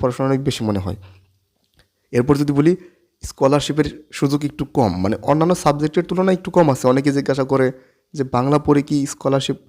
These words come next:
নেওয়া যায় বা নিয়ে কি বিদেশে যাওয়া যায়? হ্যাঁ, নিয়ে যাওয়া যায়, তবে সেটা সংখ্যা একটু কম। ধরুন আপনি অর্থনীতি বা ইংরেজি এগুলোতে যে, যেরকম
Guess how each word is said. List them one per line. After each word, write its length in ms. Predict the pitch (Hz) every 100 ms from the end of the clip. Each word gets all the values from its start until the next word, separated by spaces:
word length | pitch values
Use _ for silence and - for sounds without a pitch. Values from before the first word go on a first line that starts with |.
| _ _ -
নেওয়া 220 | 123 127
যায় 200 | 135 135 123 _ _
বা 80 | 110
নিয়ে 200 | 117 127
কি 100 | 120
বিদেশে 280 | 127 127 123
যাওয়া 180 | 135 135
যায়? 180 | 139 123 _ _ _
হ্যাঁ, 160 | 127 110 -
নিয়ে 140 | 123 113
যাওয়া 220 | 110 104
যায়, 200 | 117 156 185 _ _
তবে 180 | 123 -
সেটা 240 | 127 147 165
সংখ্যা 320 | - 120 117 117
একটু 220 | 117 185 _ 143
কম। 200 | 113 90 - - _ _ _
ধরুন 200 | 127 120
আপনি 160 | 113 120
অর্থনীতি 460 | 113 113 117 110 113
বা 100 | 113
ইংরেজি 320 | 117 117 113 120
এগুলোতে 320 | 135 131 135
যে, 100 | 123 120 -
যেরকম 320 | 123 120 117